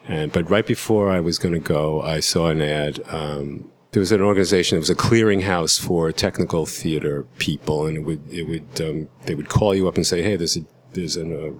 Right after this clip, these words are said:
dance company here that's looking for a T D. You're interested?" And then they would send you over there. So that's what happened with me. And they sent me to the Nikolai Dance Theater. Uh, to, they were looking for a technical director. And, um, I didn't get the job. And then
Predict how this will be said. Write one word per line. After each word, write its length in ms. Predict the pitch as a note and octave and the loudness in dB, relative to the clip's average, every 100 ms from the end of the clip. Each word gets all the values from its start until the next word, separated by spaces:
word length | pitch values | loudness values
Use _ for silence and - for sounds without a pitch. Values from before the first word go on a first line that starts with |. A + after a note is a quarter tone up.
| - | -2
dance 300 | G2+ G2+ F#2 | 2 2 2
company 300 | - F2 E2+ | 0 -2 -2
here 120 | E2 | 0
that's 140 | D#2+ F2 | 0 0
looking 220 | D#2+ E2 | 0 0
for 100 | E2 | -2
a 60 | |
T 240 | - E2 E2 | -2 -4 -4
D. 320 | E2+ D#2+ D2+ | -2 -2 -2
You're 160 | D2 D#2+ | -2 -2
interested?" 480 | D2+ E2 - E2+ | -2 -4 -2 0
And 100 | D#2+ | 0
then 140 | D2+ D2+ | -2 -2
they 100 | D2 | -4
would 180 | D2+ - | -2 -2
send 300 | - D2 D2 | -2 -4 -4
you 140 | C#2+ | -4
over 160 | C2 C2+ | -6 -12
there. 200 | - - | -10 -4
So 200 | - F2+ | -2 -2
that's 180 | G#2 | 0
what 80 | G2+ | 0
happened 240 | F#2+ F2 D#2+ | 0 -2 -2
with 80 | |
me. 380 | D2+ D#2 D#2 D2+ - - - - - | -2 0 0 -2 -6 -10 -10 -12 -8
And 100 | E2+ | -6
they 40 | |
sent 220 | D#2 F#2+ F2+ | -2 0 2
me 60 | |
to 140 | E2+ E2+ | 2 2
the 80 | |
Nikolai 420 | D#2+ E2+ E2+ D#2+ D#2 | 2 4 2 2 2
Dance 400 | E2 D#2 D#2 - | 2 2 0 0
Theater. 540 | D2 C#2 D#2 G#2 C#3+ - - - - - | 0 0 0 0 -2 -8 -20 -20 -20 -10
Uh, 200 | E2+ D2+ | -2 -2
to, 140 | - F2+ | 0 0
they 180 | E2 | 0
were 100 | D#2 | 2
looking 140 | D#2 E2 | 2 2
for 80 | D#2+ | 0
a 140 | - | 0
technical 280 | E2 D2+ D#2 | -2 -2 -2
director. 600 | C#2+ C#2+ C#2 - F#2 G#2 - - | -2 0 -2 0 0 0 -6 -6
And, 580 | E2+ D#2+ D#2 D2+ D2+ D#2+ | -2 0 0 -2 -2 -2
um, 260 | D#2 D2+ | -2 0
I 120 | D#2+ | 0
didn't 260 | D#2 F2+ F#2+ | 2 2 4
get 140 | F2+ | 4
the 100 | - | 2
job. 500 | - D#2 C#2+ D2 F#2+ C#2+ | 0 2 2 4 2 0
And 340 | F2 D#2+ D2 | 0 0 0
then 640 | D#2 D#2 D#2 D#2 D2+ D2+ | 0 0 0 -2 -6 -8